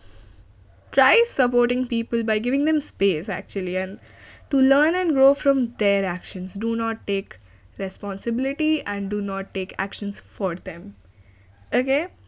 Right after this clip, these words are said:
Uh, number, I lost count, man.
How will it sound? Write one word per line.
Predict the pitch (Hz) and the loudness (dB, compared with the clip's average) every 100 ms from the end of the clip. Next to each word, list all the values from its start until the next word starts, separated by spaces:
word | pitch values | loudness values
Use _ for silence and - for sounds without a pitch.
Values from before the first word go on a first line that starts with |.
| - - - - - - - 247 | -12 -10 -10 -18 -20 -20 -12 -4
Uh, | 240 247 240 254 - - - - - - - - - - - - - | -2 -2 -4 -6 -14 -20 -16 -14 -14 -20 -20 -20 -20 -20 -20 -20 -10
number, | 247 240 233 240 240 233 240 240 233 214 - 240 - - - - | -2 0 2 4 4 2 2 2 0 -2 -4 -8 -14 -18 -16 -4
I | 254 | 0
lost | 240 254 - | 0 -2 -4
count, | 226 233 233 | -4 -4 -4
man. | 208 220 247 | -6 -6 -8